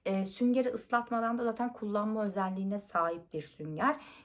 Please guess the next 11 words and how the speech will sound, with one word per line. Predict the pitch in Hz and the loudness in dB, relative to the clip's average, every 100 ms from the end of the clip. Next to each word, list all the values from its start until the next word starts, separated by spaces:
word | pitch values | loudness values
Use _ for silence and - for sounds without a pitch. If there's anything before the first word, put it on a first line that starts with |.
| _ - | _ -10
Ki | - 233 | -4 2
gerçekten | 226 240 240 214 202 - 190 190 196 | 8 8 6 0 -2 -2 -2 0 0
de | 269 | 0
süngeri | 269 - 220 214 214 | -2 -4 -2 0 -2
ıslatmanıza | 202 - 196 196 190 202 | -6 -6 -4 -4 -2 -2
gerek | 190 175 170 - | -2 -2 -4 -4
yok. | 165 151 - - _ _ _ _ _ - | -6 -6 -14 -20 _ _ _ _ _ -18
Kullanırken | 170 170 170 170 165 170 170 | -12 -10 -10 -10 -10 -8 -8
bakın | 175 - 262 - | -8 -6 -6 -6
çok | - 208 - | -8 -8 -8
yumuşak. | 160 - 160 | -10 -6 -8